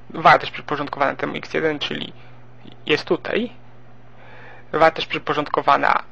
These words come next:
temu x dwa jest tutaj. I co się okazuje? Dla dowolnego x jeden mniejszego od x dwa f od x jeden jest większy od f od x dwa.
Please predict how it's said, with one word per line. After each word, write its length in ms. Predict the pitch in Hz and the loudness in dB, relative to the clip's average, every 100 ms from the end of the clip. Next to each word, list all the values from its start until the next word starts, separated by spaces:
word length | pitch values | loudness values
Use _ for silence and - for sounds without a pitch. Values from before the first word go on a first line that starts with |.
| - | -2
temu 220 | - 143 | 0 2
x 180 | - - | 0 -4
dwa 380 | - 139 170 - - - - | 4 8 8 6 -10 -14 -8
jest 160 | 135 - | -8 -8
tutaj. 400 | - - 214 226 - | -8 0 0 0 -10
I 60 | |
co 100 | - | -6
się 120 | - | -2
okazuje? 360 | 196 196 147 - - - - - - | 4 4 2 -4 -10 -16 -16 -16 -6
Dla 180 | 160 160 | 2 4
dowolnego 440 | 165 190 214 202 | 6 6 6 6
x 240 | 101 - 180 | 4 0 0
jeden 280 | 156 131 | 2 0
mniejszego 540 | 131 147 185 - 190 - | -2 0 2 4 4 2
od 120 | 139 | 0
x 140 | 131 | -8
dwa 400 | 143 - 131 - - - - - - - - | -10 2 6 6 2 -14 -18 -18 -16 -16 4
f 180 | 220 - | 4 8
od 200 | 165 151 | 4 4
x 260 | 147 - - | -4 -4 0
jeden 360 | 127 175 226 - - | 0 0 -4 -6 0
jest 220 | 196 170 - | 2 2 0
większy 240 | 131 - | -2 -2
od 80 | 185 | -2
f 240 | 185 - | -6 -6
od 120 | 196 | -6
x 180 | 196 - | -6 -10
dwa. 220 | - - | -2 0